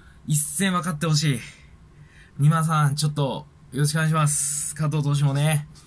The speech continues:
まあ、ロッテキラー、ね、今年はちょっとロッテキラーの息を潜めてますけども、なんとかちょっと、ロッテ、今のね、ちょっと流れが本当に悪いんで、なんとかそれをね、明日ちょっと断ち切って切れる、<laughs> もう切れるって言っちゃった。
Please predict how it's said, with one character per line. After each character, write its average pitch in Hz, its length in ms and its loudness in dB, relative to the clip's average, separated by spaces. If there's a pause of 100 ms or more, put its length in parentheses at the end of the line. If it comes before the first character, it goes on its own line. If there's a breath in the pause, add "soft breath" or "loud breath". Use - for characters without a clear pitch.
(360 loud breath)
ま 127 140 -4
あ、 131 40 -2
ロ 127 100 -2
ッ - 20 -4
テ 139 180 -8
キ 147 100 -2
ラ 117 300 -2
ー、 - 60 -10
ね、 143 120 2
今 151 140 -2
年 170 480 -4
は 160 220 -2
ち 160 100 -4
ょ 156 60 -4
っ - 20 -10
と 139 100 -4
ロ 131 100 -4
ッ - 20 -4
テ 147 160 -6
キ 147 100 -2
ラ 117 540 -2
ー - 20 -6
の 117 160 -4
息 147 320 -2
を 123 60 0
潜 151 260 0
め 147 60 4
て 139 80 0
ま 123 100 -4
す - 60 -6
け 131 80 -4
ど 113 100 -6
も、 92 220 -8 (600 loud breath)
な 165 180 2
ん 175 120 -2
と 170 80 -6
か 151 140 0
ち 151 80 0
ょ 147 40 2
っ 147 40 -2
と、 120 260 -4 (600 loud breath)
ロ 139 100 0
ッ - 20 0
テ、 127 240 -4
今 147 300 0
の 139 100 2
ね、 123 320 -4
ち 139 80 -6
ょ 135 40 -6
っ - 20 -14
と 123 100 -6
流 139 220 0
れ 170 100 -2
が 131 140 -2
本 170 240 -4
当 170 100 -4
に 160 80 -2
悪 156 220 0
い 156 40 2
ん 131 100 2
で、 104 180 -6 (720 loud breath)
な 170 100 0
ん 170 140 -2
と 160 100 -6
か 151 100 -2
そ 151 140 0
れ 147 60 4
を 143 100 2
ね、 143 80 0
明 135 120 0
日 139 40 -2
ち 143 80 -4
ょ 139 40 -4
っ - 20 -6 (120)
と 131 100 -10
断 147 160 -6
ち - 100 -6
切 143 80 -2
っ - 20 -2
て 139 60 -2
切 147 100 0
れ 143 140 2
る、 - 80 -8 (340)
<laughs> 165 380 0
も 147 140 6
う - 20 -2
切 - 160 -2
れ 185 100 2
る 180 80 -2
っ - 40 -4
て - 140 -8
言 160 80 -2
っ 151 40 -2
ち 165 40 -6
ゃ 160 40 -2
っ - 20 -2
た。 147 60 -4